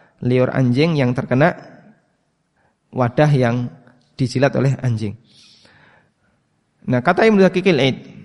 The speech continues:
beliau punya kaidah seperti ini. Namanya ta'abudi, ibadah, itu sifatnya terbatas. Karena al-aslu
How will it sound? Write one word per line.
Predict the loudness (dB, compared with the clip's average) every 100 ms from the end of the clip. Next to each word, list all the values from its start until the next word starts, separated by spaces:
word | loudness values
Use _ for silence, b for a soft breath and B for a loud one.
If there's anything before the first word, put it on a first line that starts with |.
| -20 _
beliau | -4 -2 0
punya | 0 0
kaidah | 0 -2
seperti | -4 -4 -2
ini. | -4 -6 -14 -20 _ _ _ _ _ _ _ _ -4
Namanya | 0 2 2 2 0 0
ta'abudi, | 0 0 0 0 0 0 0
ibadah, | 2 2 4 2 0
itu | 0 0
sifatnya | 0 0 0 0
terbatas. | 0 0 0 -4 -6 -14 -18 -20 _ b b b b b
Karena | 0 2 2
al-aslu | 2 0 0 2